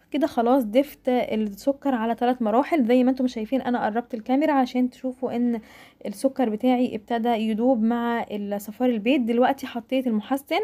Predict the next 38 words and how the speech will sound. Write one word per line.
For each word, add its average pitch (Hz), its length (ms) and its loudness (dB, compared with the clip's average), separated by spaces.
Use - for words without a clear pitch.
انا 240 120 2
ليه 254 140 6
حطيت 277 340 -4
المحسن 262 560 0
بعد 254 180 4
السكر 262 420 -2
ما 220 100 0
داب؟ 240 220 4
لان 240 260 0
المحسن 269 540 -2
اوام 262 340 2
بيخلي 262 580 0
البيض 208 220 -2
بتاعي 233 460 0
يتقل 269 320 2
ولونه 240 280 4
يفتح. 240 500 -4
انا 233 100 0
كده 233 220 -2
رجعت 233 320 -2
الكاميرا 247 380 2
تاني 269 220 2
عشان 247 240 0
الصوره 240 320 -2
برضو 240 280 0
تكون 233 240 -6
واضحه. 262 360 -2
انا 254 100 4
خلاص 254 280 4
ضفت 269 300 -2
المحسن 294 580 0
بعد 277 280 2
السكر 269 480 -4
ما 220 100 0
داب 240 220 2
مع 240 160 0
صفار 247 300 -4
البيض، 254 400 0